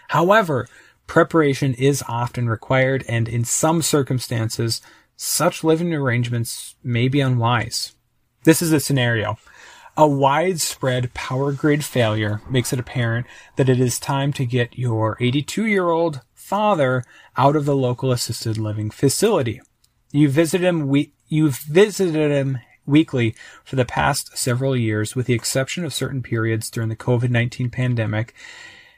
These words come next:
He had been happy at the facility and had made n-, numerous friends.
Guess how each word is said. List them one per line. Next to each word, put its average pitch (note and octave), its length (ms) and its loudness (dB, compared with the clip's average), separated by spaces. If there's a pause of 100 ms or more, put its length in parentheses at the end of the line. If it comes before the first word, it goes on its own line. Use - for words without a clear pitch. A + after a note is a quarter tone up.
(120)
He E3+ 100 4
had E3+ 100 8
been D#3+ 120 2
happy E3 480 0
at D3+ 80 0
the C#3 100 -4
facility A2+ 720 -2 (100)
and A#2+ 140 -4
had A#2+ 180 0
made A#2 200 0
n-, A#2+ 220 -2 (100)
numerous D#3 560 0
friends. B2+ 540 -6